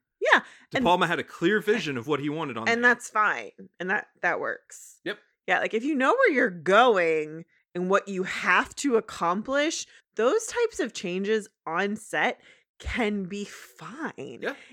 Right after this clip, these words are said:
Speaker 1: It's when you don't know where this piece fits in the puzzle, you're fucked.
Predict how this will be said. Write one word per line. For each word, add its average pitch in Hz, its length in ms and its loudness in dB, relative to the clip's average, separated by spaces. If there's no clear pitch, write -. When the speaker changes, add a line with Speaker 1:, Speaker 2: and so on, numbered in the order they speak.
Speaker 1:
It's 196 300 -2
when 214 300 -2
you 214 220 -6
don't 220 460 0
know 214 760 2
where 196 400 0
this 190 460 -2
piece 247 420 -4
fits - 540 -2
in 196 300 0
the 180 220 0
puzzle, 214 760 2
you're 202 280 0
fucked. - 580 0